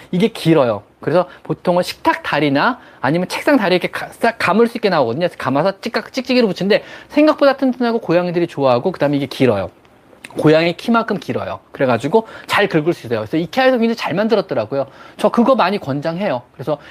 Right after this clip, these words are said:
이케아 가시면은 꼭 하나, 한 몇 개씩 사시라 그래요. 네 개 사시라 그래요. 그러면 다리마다 하나씩 돌려놓으면요, 고양이들 잘 쓰더라고요, 의외로. 그래서 그게 저렴해요. 삼천 원, 삼천 원인가? 몇천 원 안 해요, 한 개당. 그래서 튼튼하고 오래가고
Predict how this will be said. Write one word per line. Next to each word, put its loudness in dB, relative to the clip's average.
이케아 2
가시면은 0
꼭 -4
하나, -4
한 -6
몇 2
개씩 -2
사시라 2
그래요. 4
네 2
개 0
사시라 -2
그래요. -4
그러면 -2
다리마다 2
하나씩 -2
돌려놓으면요, 0
고양이들 -2
잘 -6
쓰더라고요, -4
의외로. -2
그래서 -2
그게 2
저렴해요. 2
삼천 2
원, 4
삼천 -4
원인가? 2
몇천 -2
원 0
안 -2
해요, 0
한 -4
개당. 0
그래서 0
튼튼하고 4
오래가고 2